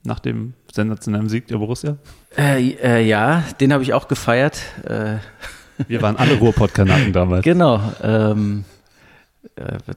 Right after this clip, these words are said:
Speaker 2: was ich da gemacht habe, erzähl ich lieber nicht. Aber, äh, Eintracht-Fan als Kind geworden, aber lustigerweise, und das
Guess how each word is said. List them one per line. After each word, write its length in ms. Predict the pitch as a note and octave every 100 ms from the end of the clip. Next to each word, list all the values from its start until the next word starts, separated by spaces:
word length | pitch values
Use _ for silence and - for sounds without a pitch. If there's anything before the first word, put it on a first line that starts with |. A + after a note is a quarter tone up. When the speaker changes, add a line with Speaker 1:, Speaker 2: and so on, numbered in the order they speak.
| -
Speaker 2:
was 260 | G#2+ -
ich 60 | - G2
da 120 | - F#2+
gemacht 300 | F#2+ F#2+ G2
habe, 80 | F#2+
erzähl 220 | - G2+
ich 80 | G2
lieber 140 | G2+
nicht. 140 | G#2+ G2
Aber, 320 | G#2+ G2+ -
äh, 280 | G#2 G2 F#2+ - - - - - -
Eintracht-Fan 560 | - C#3 D3+ C#3 D3 C#3+
als 200 | C3 -
Kind 260 | - G3 -
geworden, 400 | F3+ F3+ F#3 D3
aber 180 | C3
lustigerweise, 760 | A#2+ C#3 - C#3 A#2 B2 D3+ C#3+
und 220 | A#2 -
das 420 | A2 - - -